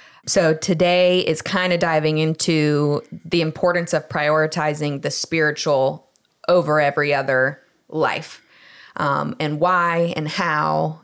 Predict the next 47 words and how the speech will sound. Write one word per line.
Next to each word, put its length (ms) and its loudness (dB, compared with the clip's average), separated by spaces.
and 100 -2
what 140 -2
that 140 -4
looks 180 -6
like 160 -4
for 260 -4
us 480 -2
and 140 -4
how 240 -2
we've 200 -6
grown 400 0
and 80 0
how 140 -2
we 80 -2
can 260 -2
continue 460 -2
to 80 -2
grow. 460 0
So 240 2
we're 80 2
just 160 0
gonna 120 0
get 160 0
right 200 2
into 320 2
it 100 2
here. 580 2
First, 200 0
we're 80 2
gonna 180 0
kinda 220 0
start 260 0
off 220 0
with 500 2
what 300 0
is 180 2
each 220 0
of 80 0
our 220 0
own, 580 2
um, 720 -2
relationships 880 0
with 360 0
God 320 0
through 140 0
his 180 -4
word, 440 2